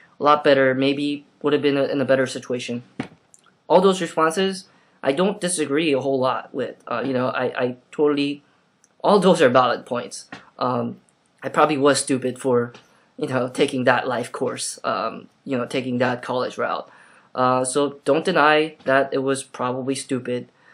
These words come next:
Um, I just want to explain in this video how it came to be that I ended up in N Y U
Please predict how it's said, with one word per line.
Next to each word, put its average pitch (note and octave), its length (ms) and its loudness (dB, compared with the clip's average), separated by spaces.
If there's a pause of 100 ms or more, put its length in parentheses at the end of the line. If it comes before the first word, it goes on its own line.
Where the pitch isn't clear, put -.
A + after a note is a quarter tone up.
(280)
Um, B2+ 320 0
I C#3 60 2
just D#3 240 -4
want D#3 160 0
to E3 240 -2
explain E3 400 0
in D#3+ 80 0
this E3+ 160 -6
video D3 320 0
how D3 520 2 (360)
it C#3 80 -6
came E3+ 200 0
to C#3 120 -6
be F#3 260 -2
that B2+ 220 -2
I B2+ 140 0
ended C3+ 180 0
up C3+ 260 4
in C3 360 -4 (480)
N D3 160 2
Y C3 100 6
U C3+ 400 -2